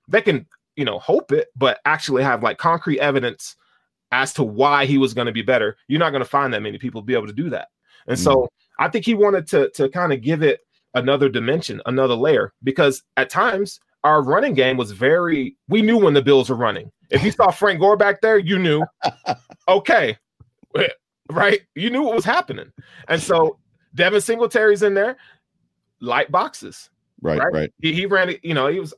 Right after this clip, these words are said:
Speaker 1: almost, what, five yards a carry or something like
Speaker 2: Yeah.
Speaker 1: that?
Speaker 2: Yeah, five
Speaker 1: Five point two
Speaker 2: five four. I thought it was three
Speaker 1: Yeah.
Speaker 2: or four, five point four, yeah.
Speaker 1: Five point two yards a carry, but he was going up against light boxes, you know? So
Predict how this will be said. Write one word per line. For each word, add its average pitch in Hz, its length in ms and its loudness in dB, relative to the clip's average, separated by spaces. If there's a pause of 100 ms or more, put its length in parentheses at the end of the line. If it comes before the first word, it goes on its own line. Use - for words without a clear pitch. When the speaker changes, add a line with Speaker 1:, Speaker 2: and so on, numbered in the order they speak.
Speaker 1:
almost, 143 300 -2
what, 123 180 -4
five 147 220 0
yards 170 180 2
a 160 60 -10
carry 220 320 0
or 220 60 -6
something - 240 -10
like 208 100 -2
Speaker 2:
Yeah. 226 60 -2
Speaker 1:
that? 233 280 -6
Speaker 2:
Yeah, 160 200 -2
five 180 100 0
Speaker 1:
Five - 120 0
point - 140 0
two 214 120 -2
Speaker 2:
five 208 200 2
four. 107 300 0
I 104 60 2
thought 104 100 -2
it 98 40 2
was 95 100 -2
three 110 160 0
Speaker 1:
Yeah. 143 80 4
Speaker 2:
or - 20 -2
four, 92 320 0
five 90 160 -2
point 95 140 0
four, 214 60 4
yeah. 190 60 0
Speaker 1:
Five - 0 -
point 185 180 2
two 220 180 -2
yards 202 200 4
a 202 60 2
carry, 233 240 4
but 180 220 0
he 185 120 -2
was 190 200 -4 (160)
going 139 200 0
up 147 140 -4
against 131 320 -2
light 117 300 -2
boxes, - 560 -8 (360)
you 123 140 0
know? 135 260 0 (340)
So 139 380 4